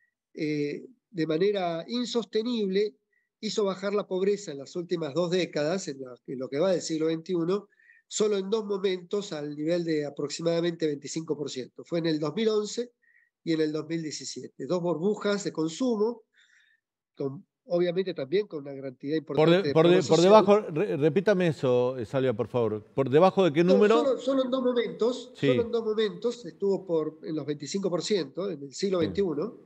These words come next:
Speaker 2: Sí.
Speaker 1: que fue dos mil once y dos mil diecisiete, en el contexto de años electorales,
Speaker 2: Ah, que, que
Speaker 1: ambos.
Speaker 2: se, que se perforó ese piso duro del treinta por ciento de pobre que
Speaker 1: Sí.
Speaker 2: viene de los años noventa, que yo recién le mencionaba, claro.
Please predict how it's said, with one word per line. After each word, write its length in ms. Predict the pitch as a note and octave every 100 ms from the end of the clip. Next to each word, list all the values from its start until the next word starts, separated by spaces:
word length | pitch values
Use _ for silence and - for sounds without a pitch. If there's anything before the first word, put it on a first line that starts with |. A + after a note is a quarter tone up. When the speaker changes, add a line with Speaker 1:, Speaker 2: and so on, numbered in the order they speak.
| -
Speaker 2:
Sí. 220 | - G#2+ F2 - _ _ _ _ _
Speaker 1:
que 140 | C#3 C#3 -
fue 140 | F#3
dos 160 | F3 D#3
mil 100 | E3+
once 300 | G3+ F#3+ D#3+
y 20 |
dos 240 | C#3+ C3
mil 240 | D#3+ E3 D#3+
diecisiete, 760 | D#3 F3 - G#3+ F3 G3 G#3+
en 120 | E3+
el 100 | D#3
contexto 640 | C#3 E3 D3+ F#3+ F#3+ - A3+
de 380 | D#3+ D3+ F3 - _ _ _ _ _ _ -
años 280 | G3 F#3+ E3
electorales, 680 | D#3+ D#3+ A3+ F3+ D#3 F#3+
Speaker 2:
Ah, 80 | D3+
que, 120 | C#3+
que 40 | F3
Speaker 1:
ambos. 180 | E3 D3+
Speaker 2:
se, 200 | G3+ F#3
que 120 | D#3
se 120 | D#3+
perforó 440 | C3+ E3+ C#3+ F#3 A3
ese 180 | G3
piso 340 | D#3 G#3 - F#3
duro 220 | G#3 F#3+
del 120 | D#3
treinta 380 | C#3 F#3 E3+ D#3+
por 140 | C3+
ciento 320 | B2+ - E3 D3+
de 160 | C3
pobre 300 | B2 F#3 F3
que 80 | B2
Speaker 1:
Sí. 80 | B2
Speaker 2:
viene 160 | D3
de 60 | C#3+
los 120 | A#2+
años 160 | C#3+ C3+
noventa, 300 | D3 F#3+ A#2+
que 80 | G#2
yo 100 | B2
recién 240 | A#2 C3
le 60 | A#2
mencionaba, 500 | G#2 D3+ E3+ A2 G2+
claro. 300 | C3 F#2